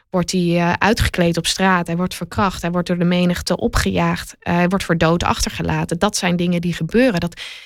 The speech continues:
dat heeft te maken met dat de menselijkheid gewoon helemaal, eh, weg is en ook niet wordt erkend.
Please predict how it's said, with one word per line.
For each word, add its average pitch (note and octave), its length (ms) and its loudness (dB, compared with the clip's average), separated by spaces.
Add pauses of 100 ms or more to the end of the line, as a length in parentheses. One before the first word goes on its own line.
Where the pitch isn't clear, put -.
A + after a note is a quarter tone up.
(200)
dat - 220 -6 (100)
heeft F#3 260 2
te A3 80 2
maken G3 400 2
met F3+ 120 -2
dat F3+ 140 -2
de E3 80 2
menselijkheid F#3 720 2
gewoon F3 340 0
helemaal, F3 460 2 (440)
eh, E3 120 -6 (260)
weg F3+ 300 2
is A3 280 0
en F#3 180 2
ook G3 320 0
niet G3 180 2
wordt F3+ 180 0
erkend. D#3 640 0